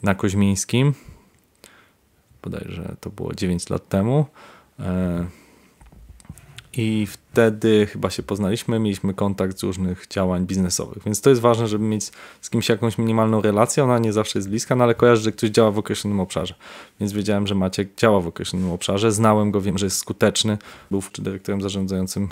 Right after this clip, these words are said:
w Koźmińskim, a potem w Krosie, więc znałem go dłuższy czas. Z-, on z kolei znał Eskolę, więc to bardzo pomogło.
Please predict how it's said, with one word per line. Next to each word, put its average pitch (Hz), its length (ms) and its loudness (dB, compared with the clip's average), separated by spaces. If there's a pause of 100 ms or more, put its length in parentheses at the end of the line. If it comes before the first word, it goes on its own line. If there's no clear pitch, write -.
(140)
w 107 420 2
Koźmińskim, 123 560 4
a 98 80 0
potem 98 320 -2
w - 80 -18
Krosie, - 360 -10
więc 101 140 -2
znałem 110 280 2
go 101 120 0
dłuższy 101 400 -4
czas. 110 480 0 (360)
Z-, 104 200 -4
on 117 280 2
z - 100 -14
kolei 104 280 0
znał 95 280 0
Eskolę, - 360 -6
więc 104 160 -4
to 110 120 4
bardzo 101 280 0
pomogło. - 500 -6